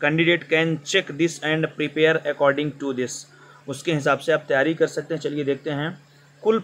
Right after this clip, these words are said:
पाँच subject होते हैं जिससे paper आता है, पाँचों बीस बीस number के होते हैं, तो total exam हमारा सौ number का होता है।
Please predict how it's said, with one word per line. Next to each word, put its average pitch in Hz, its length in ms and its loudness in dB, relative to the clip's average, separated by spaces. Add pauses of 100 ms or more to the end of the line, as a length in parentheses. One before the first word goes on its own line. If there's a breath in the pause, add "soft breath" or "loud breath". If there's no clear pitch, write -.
पाँच 190 260 2
subject 170 500 -2
होते 156 240 -2
हैं 180 300 -2
जिससे 165 300 -6
paper 156 380 2
आता 147 260 4
है, 170 180 2
पाँचों 151 340 -2
बीस 147 180 0
बीस 156 180 0
number 156 260 0
के 156 100 -2
होते 147 280 -2
हैं, 160 200 -4
तो - 80 -20 (100)
total 156 280 -2
exam 143 280 -6
हमारा 147 240 0
सौ 165 180 -4
number 160 300 -4
का 147 80 -2
होता 143 300 0
है। 170 220 -4